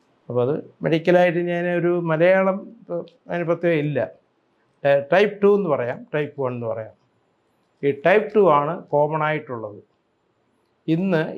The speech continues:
ഇപ്പം ഇന്ത്യയിൽ ഏറ്റവും കൂടുതൽ ഡയബറ്റീസ് ഉള്ള ഒരു രാജ്യങ്ങളിൽ ഒന്നാണ് ഇന്ത്യ.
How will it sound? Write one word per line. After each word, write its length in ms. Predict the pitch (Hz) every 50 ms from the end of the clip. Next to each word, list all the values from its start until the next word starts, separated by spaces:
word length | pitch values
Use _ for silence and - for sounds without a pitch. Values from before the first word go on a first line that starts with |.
| 170
ഇപ്പം 240 | 151 135 156 147 147 156 151 147
ഇന്ത്യയിൽ 400 | 160 175 165 185 190 180 175 165 165 170 180 - 156
ഏറ്റവും 280 | 160 160 - 180 185 180 165
കൂടുതൽ 220 | 160 165 165 160 151 143 139
ഡയബറ്റീസ് 340 | 143 139 139 147 131 - 147
ഉള്ള 100 | 139 135 131
ഒരു 60 | 127 123 135
രാജ്യങ്ങളിൽ 480 | 135 135 127 143 151 143 147 143 135 135 127
ഒന്നാണ് 360 | 127 139 139 135 131 131 139 143 139
ഇന്ത്യ. 240 | 147 139 131 127